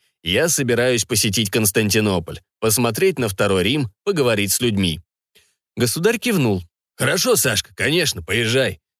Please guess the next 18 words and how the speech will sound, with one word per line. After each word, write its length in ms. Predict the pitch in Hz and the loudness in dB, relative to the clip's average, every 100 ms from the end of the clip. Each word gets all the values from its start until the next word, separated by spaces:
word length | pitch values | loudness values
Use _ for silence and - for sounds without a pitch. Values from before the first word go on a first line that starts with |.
| - | -8
Но 280 | 87 120 147 | -2 0 0
помни, 420 | 123 110 101 85 | 0 0 0 0
что 200 | - 110 | 0 0
я 220 | 117 120 | 0 0
жду 260 | 101 113 147 | 0 0 0
тебя 320 | 156 139 139 | 0 0 0
с 80 | 139 | 0
нетерпением. 800 | 131 139 110 143 151 104 82 - _ _ | 0 -2 0 -2 0 -2 -6 -12 _ _
До 80 | 117 | -2
свидания». 540 | 139 175 160 101 78 - _ _ _ _ _ _ _ _ - | 2 2 2 0 -4 -10 _ _ _ _ _ _ _ _ -4
«До 160 | 110 | 0
свидания, 520 | 165 226 226 190 113 | 2 2 2 2 2
папа», 360 | 95 98 95 80 - _ _ | 0 0 0 -2 -4 _ _
ответил 480 | - 104 117 107 113 | -4 -2 0 0 0
цесаревич, 640 | 104 113 135 226 226 - - _ | 0 0 2 2 0 -2 -4 _
и 100 | 214 | 0
рация 340 | 143 120 - 117 | 0 2 2 2
замолчала. 720 | 117 117 113 - 104 82 | 2 0 0 0 0 0